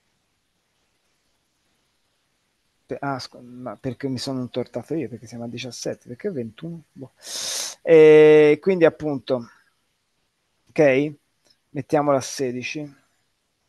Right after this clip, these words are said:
Non capisco perché l'avevo messa a ventuno, vabbè. Ehm, quindi se vedete funziona già abbastanza bene, ok?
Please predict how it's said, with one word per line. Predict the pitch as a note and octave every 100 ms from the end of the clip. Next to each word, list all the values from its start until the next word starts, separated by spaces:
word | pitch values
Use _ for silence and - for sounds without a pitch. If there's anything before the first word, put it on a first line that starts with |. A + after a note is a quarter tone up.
| _ _ _ _ _ _ _ _
Non | B2+
capisco | B2 A#2+ C3 -
perché | B2 B2 B2+
l'avevo | B2+ B2 B2+
messa | B2 -
a | A#2
ventuno, | B2+ B2 - -
vabbè. | - - _ _ - - - -
Ehm, | - E3 D#3 D3+ D3+ D3+ D3 D3 D3 D3 C#3+ C#3+ C#3 C#3 C3+ C3+ C3 B2+ _ _ _ _ _ _ _ _ _ _ _ _ _
quindi | - F#3+ D#3+
se | F#3
vedete | G3 G#3 F#3+
funziona | D#3 D3 D#3+ C#3+
già | C#3
abbastanza | C3+ A#2+ C#3+ A#2+ B2+
bene, | A#2+ A2 A#2
ok? | C3+ B2 B2+